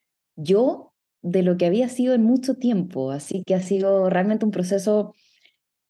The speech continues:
creo que todos los procesos que al final valen la pena en la vida son difíciles. Em, pero al final uno dice, "Qué bueno que pasé por eso, por la ansiedad que me,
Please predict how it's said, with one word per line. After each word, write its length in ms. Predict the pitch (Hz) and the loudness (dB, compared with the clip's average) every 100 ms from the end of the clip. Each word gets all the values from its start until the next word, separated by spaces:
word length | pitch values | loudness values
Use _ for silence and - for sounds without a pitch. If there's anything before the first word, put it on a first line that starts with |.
| _ _ _ | _ _ _
creo 180 | 233 269 | 2 2
que 80 | 262 | 2
todos 200 | 240 254 | 2 2
los 100 | 294 | 2
procesos 720 | 294 294 302 311 302 - - _ - | -2 -2 -2 -2 -4 -10 -20 _ -4
que 80 | 196 | -2
al 60 | |
final 200 | 190 196 | 0 0
valen 220 | 214 233 | 2 2
la 120 | 208 185 | 0 0
pena 200 | 185 220 | -2 0
en 40 | |
la 100 | 220 | 0
vida 220 | 220 233 | 0 -2
son 300 | 233 226 220 | -4 -6 -6
difíciles. 640 | 226 - 190 160 139 123 - _ _ _ _ _ _ _ _ _ - | -6 -6 -8 -6 -6 -6 -12 _ _ _ _ _ _ _ _ _ -8
Em, 720 | 160 156 151 143 147 - - _ _ _ _ _ | -6 -4 -6 -6 -8 -10 -16 _ _ _ _ _
pero 360 | 190 175 165 160 | 0 2 2 0
al 100 | 156 | -2
final 560 | 180 180 214 262 269 | 0 2 2 2 0
uno 160 | 196 185 | 0 0
dice, 440 | 185 196 202 190 - _ _ | 0 0 0 0 -8 _ _
"Qué 120 | - 180 | -4 0
bueno 320 | 165 190 208 | 2 2 0
que 80 | 208 | -2
pasé 220 | 202 202 | -4 -2
por 140 | 196 | 0
eso, 420 | 202 202 202 202 202 - - - - | 0 0 0 0 -2 -14 -18 -10 0
por 160 | 226 | 2
la 120 | 202 | 2
ansiedad 560 | 185 208 202 180 185 208 226 240 | 2 0 0 2 2 0 -2 -2
que 160 | 202 | 0
me, 360 | 185 180 160 | 0 -2 -2